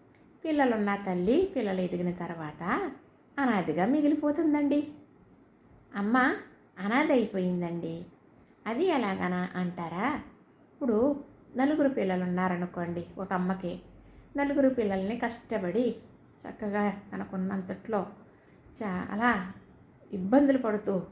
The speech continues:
పెంచుకుంటూ ఉంటుంది అనుకోండి. ఆ బాధలు చూడలేక ఎవరో ఒకరు వచ్చి,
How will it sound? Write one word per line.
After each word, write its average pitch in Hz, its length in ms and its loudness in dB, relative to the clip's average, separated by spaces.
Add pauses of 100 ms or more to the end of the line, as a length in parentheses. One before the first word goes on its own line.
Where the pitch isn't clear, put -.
(360)
పెంచుకుంటూ 190 600 0
ఉంటుంది 190 420 4
అనుకోండి. 185 560 -2 (540)
ఆ 180 160 -2
బాధలు 190 440 -2
చూడలేక 196 840 -4 (500)
ఎవరో 208 340 0
ఒకరు 202 280 -2
వచ్చి, 175 420 -6